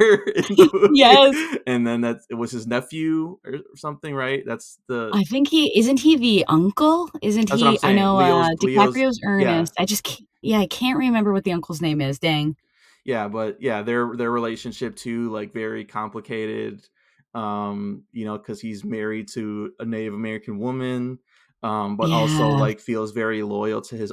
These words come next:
Speaker 1: uncle. So there's, like, that piece to it. And I know, like, Scorsese, like, when they interviewed him, was talking about, like, part of the challenge of adapting it was being, like, who's gonna be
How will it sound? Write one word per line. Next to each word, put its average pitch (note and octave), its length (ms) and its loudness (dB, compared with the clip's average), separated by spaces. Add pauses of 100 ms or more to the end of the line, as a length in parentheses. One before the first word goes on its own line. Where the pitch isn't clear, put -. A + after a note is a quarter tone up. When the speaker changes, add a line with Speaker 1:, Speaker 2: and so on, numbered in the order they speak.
Speaker 1:
uncle. A2+ 760 -4 (260)
So A#2 180 -4
there's, A2 220 -4
like, G#2+ 260 -4
that G#2 460 -4
piece A#2 300 -8
to A#2 240 -4
it. A2 360 -2
And G#2+ 520 -8 (420)
I B2 80 0
know, D3 180 2
like, C3 220 2
Scorsese, A#2+ 720 -6
like, A2 260 -6
when G#2+ 180 -8
they G#2+ 140 -6
interviewed A2+ 420 -8
him, A2 180 -8
was G#2 120 -10
talking G#2 380 -8
about, G2+ 540 -4 (580)
like, A2 240 -6
part A#2 240 -2
of G#2+ 60 -6
the A2 80 -4
challenge A2 460 -6
of G#2 120 -4
adapting G#2 520 -6
it A#2 260 -8
was G#2 160 -12
being, G#2 300 -6
like, G#2 200 -6
who's A2 240 -10
gonna G#2 180 -6
be G2+ 500 -6